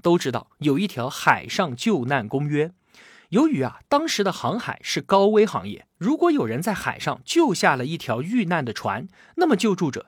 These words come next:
就可以依据这条公约获得船上的一部分货物。那这和避开纽约跑到康涅狄格有什么关系呢？这艘船里有多少值钱的货物暂且不知道，但是船上这几十名黑奴，海防队员是看见了，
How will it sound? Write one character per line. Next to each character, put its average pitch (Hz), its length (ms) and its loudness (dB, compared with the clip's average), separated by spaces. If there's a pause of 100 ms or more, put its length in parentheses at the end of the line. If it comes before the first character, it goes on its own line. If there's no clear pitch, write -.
就 269 160 2
可 - 140 2
以 147 100 2
依 240 260 2
据 247 160 -2
这 165 160 -2
条 104 180 -8
公 165 220 0
约 208 240 0
获 233 340 2
得 120 220 -2
船 104 260 -4
上 151 200 0
的 107 80 -8
一 113 200 -6
部 180 140 -4
分 139 160 -4
货 233 180 2
物。 127 200 -4 (580)
那 392 140 2
这 359 160 4
和 185 160 0
避 240 200 0
开 180 200 0
纽 139 160 0
约 123 260 -2
跑 131 300 4
到 240 180 0
康 240 280 0
涅 220 120 4
狄 147 160 -4
格 123 160 -2
有 143 140 -2
什 127 120 -6
么 101 80 -4
关 143 200 0
系 180 140 -6
呢？ 92 100 -14 (520)
这 320 200 2
艘 160 160 2
船 110 200 -6
里 117 200 -8
有 143 180 0
多 170 160 2
少 165 180 0
值 143 200 -6
钱 123 180 -4
的 139 80 -6
货 302 200 -2
物 127 300 -4
暂 196 220 2
且 - 180 -10
不 - 160 -6
知 156 120 -6
道， 208 200 -8 (360)
但 330 200 2
是 185 160 -6
船 139 380 -4
上 226 180 0
这 240 160 -4
几 131 300 -4
十 175 220 -2
名 139 160 -2
黑 247 300 2
奴， 135 360 -4
海 110 300 -2
防 127 240 -2
队 202 140 4
员 110 200 -4
是 120 140 -8
看 135 200 -2
见 104 160 -8
了， - 140 -20